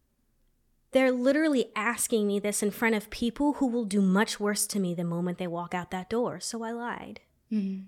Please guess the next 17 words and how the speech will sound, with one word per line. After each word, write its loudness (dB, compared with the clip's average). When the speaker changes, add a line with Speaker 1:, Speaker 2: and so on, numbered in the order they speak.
Speaker 1:
I -6
was -8
like, -20
"No, -6
nothing -8
ever -12
happened -12
to -10
me." -10
And -2
I -2
never 2
told -4
anyone -2
about -6
that. -8
Never. -2